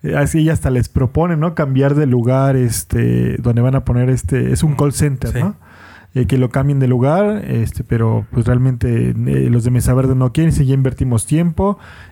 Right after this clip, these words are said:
Speaker 1: Y aparte, sí, en la cuestión de que, bueno, legalmente nos pertenece esa tierra, sí, sí, les pertenece legalmente. Entonces, saquen a esa persona. Kim llega y ahí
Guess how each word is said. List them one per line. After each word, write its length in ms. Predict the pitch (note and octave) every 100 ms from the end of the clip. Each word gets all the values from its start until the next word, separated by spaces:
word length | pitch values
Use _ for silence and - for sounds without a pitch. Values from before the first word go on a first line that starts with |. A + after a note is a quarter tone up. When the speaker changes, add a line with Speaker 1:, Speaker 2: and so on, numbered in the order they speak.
| -
Speaker 1:
Y 80 |
aparte, 280 | E3+ G#3+ G3+
sí, 80 | C4
en 60 | D4
la 100 | G#3+
cuestión 320 | F3+ D#3+ A3+
de 100 | G3
que, 100 | D#3
bueno, 200 | D#3+ E3
legalmente 560 | D3+ D#3 F#3+ G3 F#3+
nos 140 | F3+ D3
pertenece 520 | - C3 C#3+ E3 D#3+
esa 200 | D#3 D3
tierra, 340 | C#3+ E3 F#3+ F3+
sí, 220 | - C#3
sí, 220 | - D3+
les 160 | C3+ C3
pertenece 480 | B2 A#2+ B2 -
legalmente. 500 | A#2+ A2 A2 G#2+ G#2
Entonces, 400 | G#2+ B2 C#3 D#3+ - - - -
saquen 400 | - C3+ C3 C3
a 60 | B2
esa 200 | - B2+
persona. 460 | - - E3+ C#3 - - - _ -
Kim 240 | F3+ F#3+ F3
llega 380 | F#3 F3+ G3+
y 80 | F#3
ahí 400 | D3 E3+ F3+ -